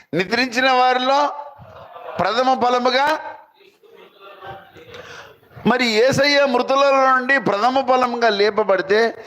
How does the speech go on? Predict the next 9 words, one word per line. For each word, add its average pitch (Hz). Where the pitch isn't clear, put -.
యేసుకు 214
ఒక 214
జతపక్షి 208
కావాలి 196
కదా. 196
మోషేను 175
దేవుడు 160
జతపక్షిగా 123
పెట్టాడు. 120